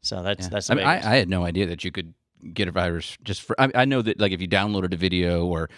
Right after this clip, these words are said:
Speaker 2: you know, an E X E or something at, at your computer that you could. I, I didn't know just playing a video.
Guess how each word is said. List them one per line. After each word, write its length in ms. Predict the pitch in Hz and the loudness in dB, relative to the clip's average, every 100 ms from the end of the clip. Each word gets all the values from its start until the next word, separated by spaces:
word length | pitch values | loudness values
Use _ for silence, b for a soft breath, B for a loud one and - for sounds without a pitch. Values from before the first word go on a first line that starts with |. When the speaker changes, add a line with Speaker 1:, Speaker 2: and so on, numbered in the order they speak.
| B | B
Speaker 2:
you 80 | - | -4
know, 120 | 87 | -2
an 80 | 85 | 0
E 120 | 95 82 | 2 0
X 200 | 82 98 | 0 0
E 180 | 87 | 2
or 100 | 87 | 0
something 400 | - 90 87 85 85 | 0 0 0 0 0
at, 100 | 78 | -2
at 180 | 90 | -4
your 80 | 92 | -4
computer 340 | 87 87 123 92 | -6 -2 -2 -2
that 140 | 80 | -4
you 60 | 80 | -6
could. 100 | 80 | -4
I, 60 | 95 | -4
I 240 | - 87 | -2 -4
didn't 140 | 85 | -4
know 100 | 80 80 | -6 -8
just 160 | 78 | -8
playing 180 | 82 82 | -8 -6
a 40 | 80 | -6
video. 360 | 87 87 82 | -8 -8 -10